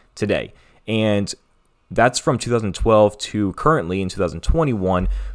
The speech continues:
But, um, as we know, there was a situation years ago when the,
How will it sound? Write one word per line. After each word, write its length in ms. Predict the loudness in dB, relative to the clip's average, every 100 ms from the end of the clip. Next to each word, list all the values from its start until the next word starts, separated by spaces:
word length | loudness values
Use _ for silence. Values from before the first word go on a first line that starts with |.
| 0
But, 220 | 2 2
um, 200 | 0 -2
as 220 | -2 -2
we 160 | -2 -2
know, 540 | 0 2 4 4 2 -4 -18 -20 _
there 120 | -2 2
was 200 | 0 0
a 60 |
situation 680 | -2 -2 -2 -2 -2 -4 -2
years 220 | -2 -2
ago 260 | 0 2 2
when 400 | 0 -2 -4 -8 -16 -20 -8
the, 140 | -8